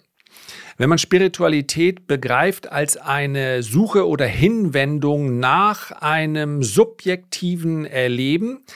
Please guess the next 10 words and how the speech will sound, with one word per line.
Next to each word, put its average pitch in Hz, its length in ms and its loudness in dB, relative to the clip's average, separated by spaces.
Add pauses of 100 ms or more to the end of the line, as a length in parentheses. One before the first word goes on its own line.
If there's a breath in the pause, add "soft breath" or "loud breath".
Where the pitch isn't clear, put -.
(180 loud breath)
einer 139 280 2
sinnlich 214 520 0
nicht 175 360 -2
fassbaren 123 880 -6
und 127 160 -2
rational 143 720 -2
nicht 185 360 0
erklärbaren 147 920 0 (360 soft breath)
transzendenten 175 1160 -2
Wirklichkeit, - 800 0